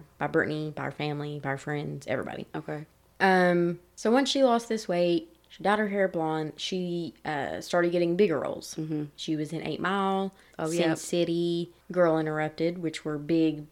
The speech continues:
Speaker 1: more drama type
Speaker 2: Yeah.
Speaker 1: roles. And she also became a rom-com leading lady
Speaker 2: Yep.
Speaker 1: in roles like Just Married, Uptown Girls, and Little Black Book.
Speaker 2: Yeah, I feel so bad. I'm sorry,
Speaker 1: <laughs>
Speaker 2: Brittany.
Speaker 1: She would forgive you.
Speaker 2: I apologize.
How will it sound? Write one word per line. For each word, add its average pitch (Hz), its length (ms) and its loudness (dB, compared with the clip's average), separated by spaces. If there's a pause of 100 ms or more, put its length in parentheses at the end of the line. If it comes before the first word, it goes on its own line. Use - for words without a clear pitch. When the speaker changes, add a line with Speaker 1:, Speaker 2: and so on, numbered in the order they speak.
Speaker 1:
more 202 260 4
drama 175 680 4
type 165 180 2
Speaker 2:
Yeah. 170 140 4
Speaker 1:
roles. 160 480 2
And 180 120 0
she 170 400 0
also 185 300 4
became 175 380 0
a 156 100 0
rom-com 196 640 2
leading 185 280 2
lady 165 380 -2 (120)
Speaker 2:
Yep. 165 240 0 (200)
Speaker 1:
in 190 140 6
roles 170 420 4
like 156 300 -2 (240)
Just 165 260 -4
Married, 226 540 2 (180)
Uptown 180 360 4
Girls, 160 360 -2
and 170 380 2
Little 160 220 2
Black 165 240 -2
Book. - 220 -6 (120)
Speaker 2:
Yeah, 151 280 2
I 208 100 6
feel 247 180 6
so 269 200 10
bad. 139 220 8
I'm 156 140 4
sorry, 135 260 6
Speaker 1:
<laughs> 127 60 -2
Speaker 2:
Brittany. 139 340 -4 (1040)
Speaker 1:
She - 180 0
would 226 140 6
forgive - 320 -6
you. - 180 -10
Speaker 2:
I 233 200 2
apologize. - 640 0